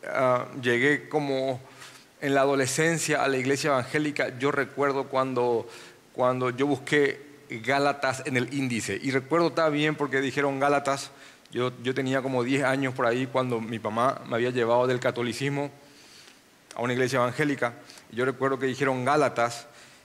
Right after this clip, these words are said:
y yo, "Gálatas", y, y se me marcó tanto en la mente que, que no encontraba, y yo veía que todos estaban ahí yendo a ese lugar y yo no encontraba, y tenía vergüenza de preguntar dónde está.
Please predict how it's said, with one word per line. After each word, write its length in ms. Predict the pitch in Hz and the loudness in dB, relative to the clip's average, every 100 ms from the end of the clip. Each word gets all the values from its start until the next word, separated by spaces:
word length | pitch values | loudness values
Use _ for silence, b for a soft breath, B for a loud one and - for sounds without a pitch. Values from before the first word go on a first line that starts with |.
| - | -16
y 100 | 113 | -8
yo, 160 | 110 110 | -4 -4
"Gálatas", 680 | 120 151 170 165 156 - - - | -2 0 0 0 -2 -4 -12 -8
y, 280 | 143 143 - 147 | -6 -6 -6 -4
y 400 | 143 143 - - - 131 139 143 | -2 -2 -6 -16 -16 -12 -6 -4
se 160 | 143 165 | -2 0
me 60 | 156 | 2
marcó 300 | 131 190 190 | 2 0 0
tanto 320 | 185 190 190 | 2 2 2
en 80 | 175 | 4
la 100 | 156 | 4
mente 420 | 160 156 139 131 - - - - | 2 0 -2 -4 -14 -20 -20 -16
que, 520 | - 120 117 110 113 - | -2 2 2 2 -4 -2
que 160 | 131 | 0
no 160 | 120 139 | 2 2
encontraba, 560 | 175 147 135 139 131 123 | 2 2 2 4 4 2
y 60 | |
yo 160 | 120 127 | 0 2
veía 360 | 131 135 131 | 2 4 2
que 100 | 127 | 0
todos 200 | 110 135 | -4 -2
estaban 280 | 127 135 127 | 0 2 2
ahí 280 | 127 135 131 B B B B - - | 2 0 -2 B B B B -20 -12
yendo 260 | 117 131 139 | 0 2 2
a 40 | |
ese 120 | 127 135 | 2 2
lugar 300 | 127 135 131 | 2 2 2
y 100 | 120 | 0
yo 140 | 131 | 0
no 80 | 139 | 0
encontraba, 600 | 143 135 127 131 123 127 B B B | 0 -2 2 4 2 0 B B B
y 80 | 113 | -6
tenía 380 | 117 123 139 139 | -2 0 2 4
vergüenza 400 | 139 135 143 147 | 2 2 2 2
de 60 | 135 | 0
preguntar 400 | 143 131 135 127 | 0 2 0 0
dónde 200 | 143 131 | -2 0
está. 400 | 143 139 135 | 0 -2 -2